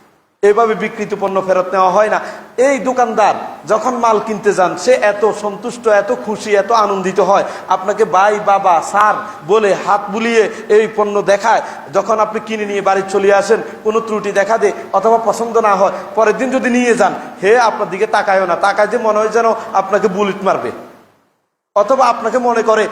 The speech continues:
এটা একটা কুলক্ষণ, দোকানটা খুলে সারি নাই, ওই গতকালের পণ্য নিয়ে এসে হাজির, ঠিক নেই। আ,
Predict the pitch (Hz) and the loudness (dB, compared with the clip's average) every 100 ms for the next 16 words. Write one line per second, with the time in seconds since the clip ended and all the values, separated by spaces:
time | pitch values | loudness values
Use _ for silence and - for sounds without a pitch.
0 | - 208 233 247 247 240 214 - 208 - | -4 -2 0 0 -2 0 0 2 0 -2
1 | - 165 226 233 254 233 226 220 240 247 | -6 0 0 2 0 -2 -2 0 2 2
2 | 208 165 - 240 233 226 - 208 208 220 | 2 0 -2 0 2 2 2 2 2 0
3 | 202 196 196 185 214 180 151 147 - - | 0 0 0 2 2 2 -2 -8 -10 -12
4 | 165 151 113 - - _ _ _ _ _ | -10 -10 -12 -16 -20 _ _ _ _ _
5 | _ - | _ -8